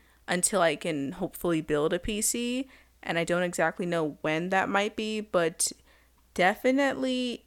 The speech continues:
I'd say maybe after first year of college, because I don't know if I'd wanna build a P C in a dorm and then have to worry about moving that and such. I'm not even sure yet, but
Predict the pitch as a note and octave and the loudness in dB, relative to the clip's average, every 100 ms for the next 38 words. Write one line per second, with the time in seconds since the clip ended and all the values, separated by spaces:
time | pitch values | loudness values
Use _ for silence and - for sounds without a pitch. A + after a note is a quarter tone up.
0 | - D#4 D#4+ - B3+ G#3 F3 F3 F3+ G#3 | -4 -2 2 4 4 4 0 2 2 2
1 | - F3+ G3+ - A3 G#3+ - F#3+ G#3 - | 4 4 2 0 0 2 0 0 0 0
2 | G#3+ G#3+ - A3 G#3+ A3 A3 - G3+ F3+ | 0 0 0 0 2 0 -2 -8 -2 -2
3 | E3+ - - - - - F#3 G3 G3 G3 | -2 -8 -20 -20 0 8 8 8 4 6
4 | F#3 F#3 F#3 F3 E3+ E3 E3+ F3 G3+ E3+ | 4 6 2 0 2 4 4 0 -4 -2
5 | - E3+ E3+ D#3 D3+ D3+ D3+ D#3 D#3 D#3 | -2 -2 -2 -2 -2 -2 -2 0 0 -2
6 | G#3 _ _ _ _ _ _ - F3+ F3+ | -8 _ _ _ _ _ _ 2 4 6
7 | E3+ D#3+ F#3 F#3 E3+ - F3 E3 E3 D#3+ | 4 4 0 -2 -4 -4 0 2 2 2
8 | D3 D#3 E3 F3+ E3+ E3 D#3 - A#3 - | 0 0 -4 -4 -4 -2 -2 0 -2 0
9 | E3 D#3+ D#3 - - - - - - - | 2 2 0 -6 -6 -10 -18 -20 -20 -12
10 | - F3 F3 E3 D#3 D3+ E3 - E3+ F3 | 0 0 2 0 0 -4 -4 -2 -2 0
11 | G3+ A#3+ B3+ - F3 D#3+ | 0 0 -2 0 4 4